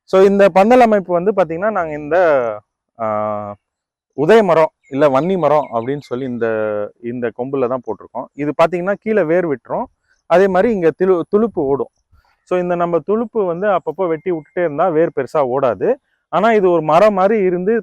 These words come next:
பந்தலுக்கு வந்து ஒரு பெரிய தூணா அமையும். இப்ப நீங்க ஒரு கல் பந்தல் போடுறீங்க, இதே ஒரு அரை ஏக்கருக்கு பாத்தீங்கன்னா, குறைஞ்சது ஒண்ணு, ஒண்ணே கால் லட்ச ரூபா நீங்க செலவு பண்ற மாதிரி இருக்கும். இதே அரை ஏக்கர் வந்து இந்த கொம்பும் கம்பி இந்த கயிறுல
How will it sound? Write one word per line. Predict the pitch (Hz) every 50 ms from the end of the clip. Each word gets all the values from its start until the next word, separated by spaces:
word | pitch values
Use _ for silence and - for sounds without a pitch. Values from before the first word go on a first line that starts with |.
| - 165
பந்தலுக்கு | 160 175 190 196 185 - 165 147
வந்து | 139 139 156 180 214
ஒரு | 190 165 135 117
பெரிய | - 131 143 151 135
தூணா | - 135 143 143 135
அமையும். | 120 110 113 107 - _
இப்ப | _ 123 -
நீங்க | 139 143 139 135
ஒரு | 131
கல் | 120 - 151 180 214
பந்தல் | 208 220 208 190 190 170 -
போடுறீங்க, | 170 170 165 165 170 160 165 180
இதே | 185 165 143 165
ஒரு | 175 170 165 151 143 131 123 _ _ _ _ _
அரை | - - 135 147 156
ஏக்கருக்கு | 147 160 160 160 196 180 160 160 - 143
பாத்தீங்கன்னா, | 127 135 143 151 170 160 -
குறைஞ்சது | 151 151 156 160 160 160 147 143
ஒண்ணு, | 147 147 139 131
ஒண்ணே | 135 131 123
கால் | 123 120 117 110
லட்ச | 101 - -
ரூபா | - 147
நீங்க | 160 156 135 113
செலவு | - - 113 113 113
பண்ற | - 110 98 101
மாதிரி | 95 98 104 104
இருக்கும். | 95 - _ - - _ _ _ _ _ _ _ -
இதே | 135 143 185 226
அரை | 240 214 196 190 185
ஏக்கர் | 180 190 185 214 208 190
வந்து | 170 165 175 185
இந்த | 185 175 160 147
கொம்பும் | - 147 147 156 156 160 170 170 165 160 151 139 120
கம்பி | - 131 131 143 151 151 156 156
இந்த | 147 147 135 127 123 117 - _ _ _ _ _ _ _ - 151
கயிறுல | 156 165 165 165